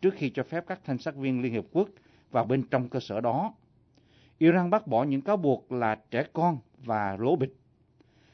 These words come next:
Năm thành viên thường trực của Hội đồng Bảo an Liên Hiệp Quốc cộng với nước Đức đang theo dõi sát cuộc họp diễn ra tại Vienna. Trước cuộc đối thoại vào tuần tới với các giới chức Iran tại Baghdad,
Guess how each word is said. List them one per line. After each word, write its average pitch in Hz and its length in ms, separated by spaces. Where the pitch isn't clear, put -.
Năm 185 260
thành 147 200
viên 175 220
thường 131 260
trực 131 140
của 139 100
Hội 170 140
đồng 117 180
Bảo 143 120
an 160 200
Liên 160 140
Hiệp 127 200
Quốc 208 240
cộng 107 160
với 147 120
nước 196 240
Đức 220 320
đang 151 220
theo 151 200
dõi 113 180
sát 220 320
cuộc 127 140
họp 104 220
diễn 113 180
ra 139 160
tại 98 220
Vienna. 123 280
Trước 262 180
cuộc 147 160
đối 208 120
thoại 127 260
vào 123 120
tuần 120 220
tới 165 360
với 185 280
các 202 140
giới 196 180
chức 226 120
Iran 160 360
tại 110 160
Baghdad, 156 420